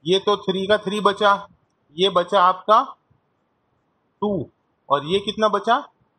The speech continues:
वन। तो थ्री टू वन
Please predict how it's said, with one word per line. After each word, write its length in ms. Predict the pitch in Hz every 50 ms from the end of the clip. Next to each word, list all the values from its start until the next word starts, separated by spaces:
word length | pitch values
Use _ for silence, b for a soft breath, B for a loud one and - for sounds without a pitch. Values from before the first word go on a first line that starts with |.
| _ _ _ _ _ _
वन। 220 | 127 139 165 170 131 101 - _ _ _ _ _ _ _ _ _ _ _ _ _ -
तो 100 | 185 196 214 262 269 -
थ्री 280 | - - 190 202 226 233 190
टू 140 | - 208 214 208 202
वन 240 | 190 190 170 131 139